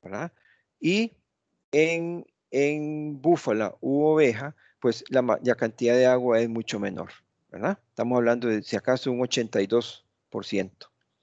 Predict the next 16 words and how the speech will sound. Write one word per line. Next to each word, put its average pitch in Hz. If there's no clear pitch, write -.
¿verdad? -
De 101
agua. -
¿Ok? -
Em, 143
bueno, 147
esto 151
es 165
una 165
forma 165
de 151
efec-, -
de, 117
de, 104
de, 104
de -